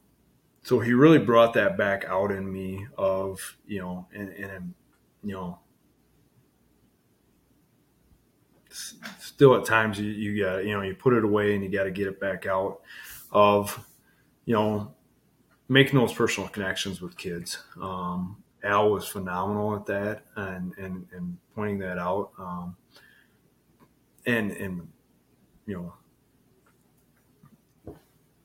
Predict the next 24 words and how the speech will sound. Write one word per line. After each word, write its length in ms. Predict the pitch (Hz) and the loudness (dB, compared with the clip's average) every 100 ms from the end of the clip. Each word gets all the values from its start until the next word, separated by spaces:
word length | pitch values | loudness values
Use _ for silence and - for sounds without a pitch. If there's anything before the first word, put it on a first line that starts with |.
| _ _ _ _ - | _ _ _ _ -4
not 220 | 123 131 | 2 4
just, 280 | 123 117 104 | 4 0 2
yeah, 220 | 117 104 90 | 4 4 2
again, 400 | 104 113 107 90 | 0 2 2 0
thinking 320 | - 143 147 120 | 0 0 2 0
about 520 | 110 104 101 85 - _ _ _ _ _ _ _ _ _ _ _ _ _ _ _ _ _ _ _ - | 4 4 2 -2 -14 _ _ _ _ _ _ _ _ _ _ _ _ _ _ _ _ _ _ _ 6
football 360 | 143 139 113 | 6 8 4
more 200 | 104 104 | 4 0
than 200 | 98 92 | -2 -4
life, 380 | 85 78 69 - | -4 -6 -8 -12
you 60 | 92 | -8
know, 120 | 87 | -6
what, 240 | 95 104 | -2 -2
what 260 | 90 135 107 | 4 4 4
life 480 | 98 98 104 98 - | -6 -2 -2 -4 -4
lessons 440 | 95 92 92 85 | -4 -4 -8 -10
are 180 | 87 87 | -8 -8
you 160 | 92 98 | -8 -8
gonna 180 | 92 90 | -8 -8
learn 200 | 95 90 | -8 -6
out 160 | 90 | -6
of 80 | 87 | -6
football? 460 | - - 92 87 90 | -8 -10 -8 -6 -6
And, 160 | 90 | -6